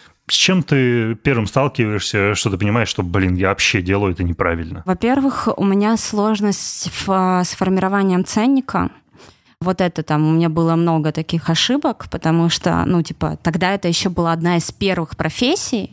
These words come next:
Speaker 2: и было непонятно, как бы, сколько брать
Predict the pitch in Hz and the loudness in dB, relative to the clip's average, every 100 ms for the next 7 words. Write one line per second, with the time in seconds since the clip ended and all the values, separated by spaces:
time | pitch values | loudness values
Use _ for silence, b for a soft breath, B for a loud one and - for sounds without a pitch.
0 | - 190 185 185 185 185 175 165 - 202 | -4 0 2 2 2 2 2 0 -2 -2
1 | 214 196 175 175 175 160 180 180 175 - | 0 0 0 0 0 -2 -6 -6 -4 -2
2 | 175 170 165 156 247 - | -2 -2 -2 0 -2 -4